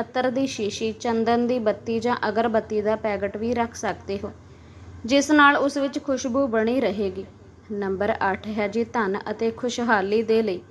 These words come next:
ਤੁਸੀਂ ਕੁਬੇਰ ਦੇਵ ਦੀ ਕਿਰਪਾ ਪ੍ਰਾਪਤ ਕਰਨ ਦੇ ਲਈ ਆਪਣੀ ਤਿਜੋਰੀ ਜਾਂ ਪਰਸ ਵਿੱਚ ਤਿੰਨ ਸਿੱਕੇ ਰੱਖੋ। ਘਰ ਦੇ ਮੰਦਿਰ ਵਿੱਚ ਲਾਲ ਰਿਬਨ ਤਿੰਨ ਸਿੱਕੇ ਬੰਨ੍ਹ ਕੇ ਵੀ ਲਟਕਾ ਸਕਦੇ ਹੋ।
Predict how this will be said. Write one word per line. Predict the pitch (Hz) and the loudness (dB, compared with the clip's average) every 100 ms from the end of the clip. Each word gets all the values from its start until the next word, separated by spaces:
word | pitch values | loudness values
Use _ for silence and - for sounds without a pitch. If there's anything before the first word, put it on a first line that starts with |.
| - - - - - - | -20 -20 -20 -20 -12 -4
ਤੁਸੀਂ | 254 294 294 | 0 2 2
ਕੁਬੇਰ | 294 233 240 254 | 4 6 6 4
ਦੇਵ | 240 247 226 202 | 4 2 2 -2
ਦੀ | 247 | -4
ਕਿਰਪਾ | 233 233 220 240 247 | -2 -4 -2 2 2
ਪ੍ਰਾਪਤ | 247 226 214 214 240 | 0 0 0 0 -4
ਕਰਨ | 254 226 208 214 | -2 0 0 0
ਦੇ | 226 | 2
ਲਈ | 226 226 | 2 4
ਆਪਣੀ | 214 208 214 226 | 2 2 -2 -2
ਤਿਜੋਰੀ | 247 208 202 202 214 | -2 0 0 2 2
ਜਾਂ | 240 | 0
ਪਰਸ | 233 208 202 | 0 -2 -4
ਵਿੱਚ | 220 214 233 | -4 -4 -4
ਤਿੰਨ | 233 233 | -2 -2
ਸਿੱਕੇ | 233 214 - 226 233 | -2 -6 -4 -2 0
ਰੱਖੋ। | 185 - 196 - - - - - - - - | -2 -4 -8 -10 -16 -20 -20 -20 -20 -6 6
ਘਰ | 254 226 | 6 8
ਦੇ | 247 | 4
ਮੰਦਿਰ | 285 262 247 254 262 | 4 4 2 2 2
ਵਿੱਚ | 262 277 | 2 2
ਲਾਲ | 254 220 220 | 6 6 6
ਰਿਬਨ | 247 233 226 233 254 247 - | 4 0 2 0 -2 -6 -10
ਤਿੰਨ | 247 247 254 | -4 -2 -2
ਸਿੱਕੇ | 254 226 - 233 | -4 -6 -2 0
ਬੰਨ੍ਹ | 220 214 220 | 2 0 0
ਕੇ | 233 233 | 0 2
ਵੀ | 233 | 2
ਲਟਕਾ | 247 240 240 233 226 | 2 0 0 2 2
ਸਕਦੇ | 240 226 185 - 190 | 2 -4 -6 -8 -8
ਹੋ। | 202 | -8